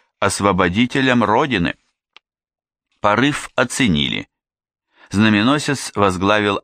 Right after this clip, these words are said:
агитационно-театральный отдел при Харьковском отделении пропаганды армии Деникина. Главной задачей подразделения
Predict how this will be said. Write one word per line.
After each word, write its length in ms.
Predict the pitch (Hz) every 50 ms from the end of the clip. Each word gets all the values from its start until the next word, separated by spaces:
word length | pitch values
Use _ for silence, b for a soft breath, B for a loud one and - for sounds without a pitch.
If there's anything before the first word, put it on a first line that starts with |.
| _ -
агитационно-театральный 1500 | 92 95 87 87 90 85 - - 113 113 110 107 104 101 95 85 - 85 85 82 - 85 87 85 82 78 73 69 67 65
отдел 420 | 64 60 76 117 147 170 160 160 b b b b b b b b b
при 200 | - 123 123 120
Харьковском 760 | - - - 110 117 117 - - 120 110 - - 98 92 90
отделении 680 | 85 78 73 80 82 95 107 107 104 101 101 101 92
пропаганды 920 | - - - 98 87 - 85 78 76 98 104 113 113 104 113 110 107 - _ _ _ _ _ _ _ _ _
армии 420 | - 98 95 92 90 98 98 98 92
Деникина. 640 | 90 98 98 90 78 69 - - 52 50 50 - - _ _ _ _ _ _ _ _ _ _ _ -
Главной 440 | - 107 135 165 175 160 151 139 123
задачей 480 | 104 110 104 101 131 156 160 - - 127
подразделения 880 | - 117 107 110 110 104 104 110 104 107 110 117 113 110 107 107 117